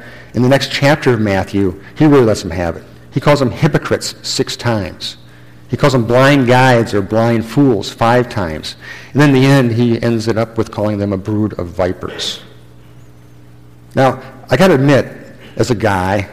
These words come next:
maybe as a woman you do too, um, it's kinda kinda like this side of Jesus. You know, turning over tables, clearing the temple, really giving it to the, the, the false teachers.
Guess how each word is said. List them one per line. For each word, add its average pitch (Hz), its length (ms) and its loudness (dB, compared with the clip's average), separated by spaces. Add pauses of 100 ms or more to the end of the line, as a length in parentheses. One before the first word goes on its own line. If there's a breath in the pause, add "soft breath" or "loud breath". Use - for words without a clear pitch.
maybe 160 260 0
as 139 120 0
a 117 60 0
woman 110 320 -2
you 104 80 -4
do 95 160 -6
too, 95 500 -2 (440 loud breath)
um, 95 340 -2 (520)
it's - 100 -18
kinda 190 420 0 (300)
kinda 165 160 0
like 120 260 0
this - 160 -6
side 85 200 -4
of 82 60 -8
Jesus. - 540 -14 (340)
You 104 60 -6
know, 101 140 -10
turning 127 300 0
over 110 140 0
tables, 110 500 -2
clearing 120 260 -4
the 110 100 -6
temple, 104 540 -2 (180 loud breath)
really 123 180 2
giving 113 220 0
it 104 120 -6
to 110 120 -6
the, 98 140 -2
the, - 180 -8
the - 240 -10
false - 380 0
teachers. - 580 -10